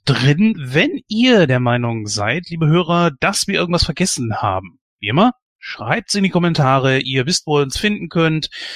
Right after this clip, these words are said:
Wenn nicht, schaut einfach auf unserer Seite w w w punkt nightcrow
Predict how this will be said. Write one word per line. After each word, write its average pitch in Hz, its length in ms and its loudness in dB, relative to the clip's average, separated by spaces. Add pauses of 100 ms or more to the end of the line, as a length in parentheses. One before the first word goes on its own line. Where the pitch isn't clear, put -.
(220)
Wenn 170 140 2
nicht, 226 180 0
schaut 160 260 0
einfach 156 240 0
auf 139 140 -4
unserer 120 340 -2
Seite 160 460 0
w 143 120 0
w 135 120 -2
w 170 260 0 (140)
punkt 151 420 0
nightcrow 127 460 -2